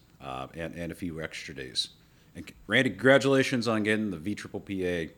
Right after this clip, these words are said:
in one breath. I, I can't tell you how many times that I've missed a P here and there. In fact,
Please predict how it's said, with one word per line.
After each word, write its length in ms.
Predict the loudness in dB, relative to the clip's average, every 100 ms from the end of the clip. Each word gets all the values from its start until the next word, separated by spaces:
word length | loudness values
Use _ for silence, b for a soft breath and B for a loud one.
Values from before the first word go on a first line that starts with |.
| _ _
in 240 | -12 -10
one 160 | -8 -6
breath. 300 | -4 -6 -4
I, 60 | -8
I 180 | -6
can't 240 | -6 -6 -4
tell 120 | -4
you 60 | -2
how 80 |
many 160 | -2 -4
times 320 | -6 -8 -8
that 100 | -6
I've 140 | -4 -4
missed 260 | -4 -6
a 40 | -8
P 200 | -12 -10
here 220 | -8 -6
and 100 | -6
there. 200 | -6 -6
In 80 | -8
fact, 340 | -8 -8 -10